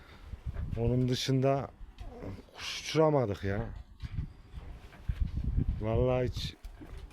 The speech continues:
şey el, şartlar el vermedi arkadaşlar. Şartlarımız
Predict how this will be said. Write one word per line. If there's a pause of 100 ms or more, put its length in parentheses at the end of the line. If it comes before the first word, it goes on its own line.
(120)
şey
el,
şartlar
el
vermedi
arkadaşlar. (680)
Şartlarımız